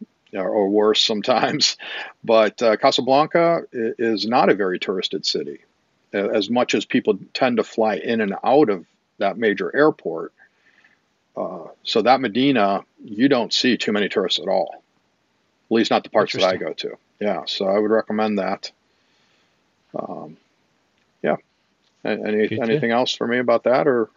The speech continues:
Speaker 1: anything else?
Speaker 2: Uh, well, d-, just regarding the, regarding the photo here, you said you, you picked it out of the submissions.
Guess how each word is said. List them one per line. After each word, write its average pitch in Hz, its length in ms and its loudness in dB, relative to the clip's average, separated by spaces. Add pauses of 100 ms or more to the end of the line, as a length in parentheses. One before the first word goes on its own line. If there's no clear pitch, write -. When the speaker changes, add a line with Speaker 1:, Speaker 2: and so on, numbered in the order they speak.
Speaker 1:
anything 117 260 -4
else? 180 260 -6 (640)
Speaker 2:
Uh, 175 200 4 (180)
well, 185 160 2
d-, 180 180 -14 (440)
just 165 220 -4
regarding 151 400 2
the, 135 300 4
regarding 143 360 0
the 135 80 -6
photo 151 300 2
here, 123 300 2 (120)
you 143 100 -8
said 139 260 0
you, 131 260 -2 (580)
you 139 100 -4
picked - 260 -2
it 147 80 2
out 135 140 6
of 131 80 4
the 135 100 -2
submissions. 139 580 -2